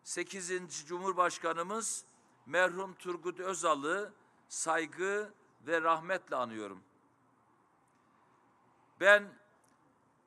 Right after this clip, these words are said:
çocuk yaştayken belki de siyaseti ilk tanımama fırsat olan Anavatan Partisi ve rahmetli Turgut Özal'ın rüzgarıydı.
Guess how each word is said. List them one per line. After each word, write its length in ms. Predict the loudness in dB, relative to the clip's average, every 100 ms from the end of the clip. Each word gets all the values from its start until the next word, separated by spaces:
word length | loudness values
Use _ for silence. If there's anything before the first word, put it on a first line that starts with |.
| _ -8
çocuk 460 | -4 -2 -4 -4
yaştayken 760 | 0 0 0 0 0 0 2 2 0 -18 _ _ _ 2
belki 360 | 2 2 -4 -2
de 120 | 2
siyaseti 1040 | 2 2 4 4 0 -4 -4 0 0 -2 -12 _ _ _ _ _
ilk 300 | -12 -12 -6
tanımama 760 | -2 0 2 2 6 8 8 4 -12 -20 _ _
fırsat 560 | -12 -6 -2 2 2 0
olan 400 | 0 2 2 -2 -20 -20 _ _ _ _ _ -6
Anavatan 680 | 0 2 2 2 0 -2 0
Partisi 880 | 2 2 0 -4 -2 0 -2 -4 -8 -20 -20 _ _
ve 140 | -2 4
rahmetli 560 | 4 4 0 -2 -8
Turgut 380 | -6 -6 -4 -4
Özal'ın 500 | -4 0 -2 -2 -8
rüzgarıydı. 580 | -10 -6 -2 -2 -4